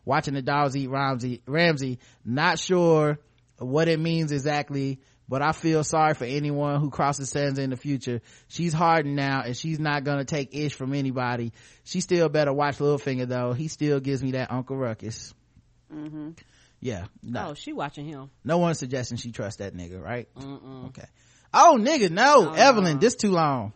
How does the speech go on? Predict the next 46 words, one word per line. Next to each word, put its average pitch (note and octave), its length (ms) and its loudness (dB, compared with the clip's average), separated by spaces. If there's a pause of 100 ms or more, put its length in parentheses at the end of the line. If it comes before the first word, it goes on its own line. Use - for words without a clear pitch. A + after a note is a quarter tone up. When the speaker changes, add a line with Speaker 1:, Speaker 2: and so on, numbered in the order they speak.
(200)
Speaker 1:
This G3 340 -4 (220)
ten D4 320 4
bullet C#4 300 6
points. E3 440 -4
Woo! A#4 80 2 (1300)
Girl, A4 320 2
you B4 100 -2
gotta G3 160 8
start G3 300 4
your - 120 4
own F#3+ 220 6
recap. C3 440 -6 (100)
This F4 140 -10
is, A#2 100 -10 (120)
this - 200 -10 (100)
too - 160 -4
much. C#4 440 2
I'm E3+ 120 -4
sorry, C4 340 4
Evelyn. F#3+ 360 4
I F#3+ 100 0
don't G#3 240 2
mean G#3+ 200 2
to G#3 40 -4
be G#3+ 120 -4
disrespectful. G#3 760 -4 (760)
But - 140 -14
these, D3+ 300 -2
this D#3+ 140 -2
is B3 80 -4
a A#2 60 -4
lot. C#3 520 0 (720)
So F2+ 240 -12
we A#2 80 -8
gonna D3+ 260 -2
have B2+ 140 -8
to, F#2+ 260 -10 (160)
we F3 40 -14
gonna G3 80 -8
have A2+ 100 -6
to G2+ 80 -16
skip - 320 -6
this A3 200 2
one. G#2 160 -6
I'm, D#3 220 -8 (200)
woo! G4+ 420 2